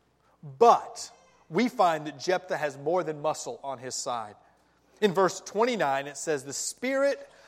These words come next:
of the Lord was upon Jephthah." This is a, a crucial and important phrase to remember for the rest of the sermon. The Spirit of the Lord was upon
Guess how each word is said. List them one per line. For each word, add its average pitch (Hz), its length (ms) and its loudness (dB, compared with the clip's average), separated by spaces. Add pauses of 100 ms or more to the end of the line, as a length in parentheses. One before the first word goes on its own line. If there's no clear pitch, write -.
(100)
of 175 180 2
the 165 100 2
Lord 143 600 6 (240)
was 160 160 -4
upon 180 600 2 (240)
Jephthah." 143 480 0 (200)
This 240 280 2
is 180 200 -2
a, 226 100 -2 (300)
a 156 100 -4
crucial 285 1200 0
and 190 140 0
important 220 560 6
phrase 165 560 2
to 175 120 -6
remember 170 380 2
for 170 140 -6
the 147 80 -2
rest 185 400 0
of 175 100 -4
the 170 60 -6
sermon. 147 380 -4 (1160)
The 175 100 2
Spirit 285 680 0 (120)
of 202 140 6
the 190 100 4
Lord 156 540 8 (180)
was 165 240 4
upon 190 720 0